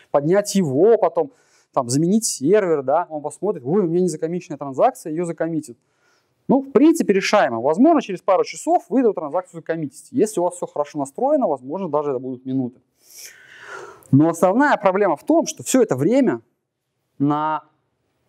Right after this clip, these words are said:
сервере два у вас висит незакоммиченная транзакция. Она в половинном состоянии, в подвешенном.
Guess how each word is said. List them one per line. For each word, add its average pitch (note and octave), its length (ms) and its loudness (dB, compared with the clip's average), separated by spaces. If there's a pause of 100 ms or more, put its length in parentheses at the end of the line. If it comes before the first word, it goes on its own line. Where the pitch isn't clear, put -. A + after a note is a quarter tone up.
сервере E3 540 2
два D3 460 2
у C3+ 100 -4
вас F#3 340 0 (100)
висит D3+ 440 0
незакоммиченная F#3+ 640 0
транзакция. D3 600 -6 (260)
Она B2+ 200 2
в A3 100 -2
половинном G3+ 480 2
состоянии, F3+ 520 0
в - 40 -18
подвешенном. C#3 560 -4